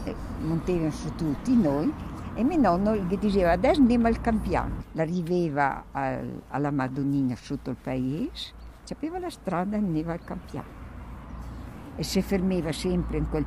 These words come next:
posto, in quel posto lì, ecco, dopo lo toglieva, lo ligava, si pascoleva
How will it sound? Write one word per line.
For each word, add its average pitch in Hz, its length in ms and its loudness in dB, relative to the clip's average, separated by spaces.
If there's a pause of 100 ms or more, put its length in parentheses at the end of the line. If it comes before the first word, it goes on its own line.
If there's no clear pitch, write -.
posto, 156 680 0 (640)
in 156 220 -2
quel 156 220 -2
posto 160 380 0
lì, 160 380 0 (880)
ecco, 180 300 -2
dopo - 260 -4
lo 330 180 0
toglieva, 156 540 -2
lo 233 180 2
ligava, 143 560 -2
si - 240 -4 (240)
pascoleva 156 840 -2